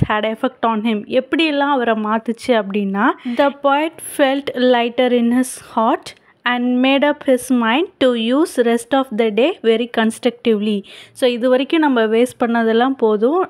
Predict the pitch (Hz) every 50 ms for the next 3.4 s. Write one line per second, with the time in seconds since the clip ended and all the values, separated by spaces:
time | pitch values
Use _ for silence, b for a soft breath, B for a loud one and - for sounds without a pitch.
0 | - 226 226 220 220 247 254 240 233 233 240 240 - - 240 226 233 233 240 247
1 | 240 - 262 240 220 214 214 220 226 226 226 - 277 262 233 226 214 - 233 220
2 | 208 - 269 349 370 B B B B B B 247 262 269 277 294 311 302 294 285
3 | 269 254 262 285 277 262 233 220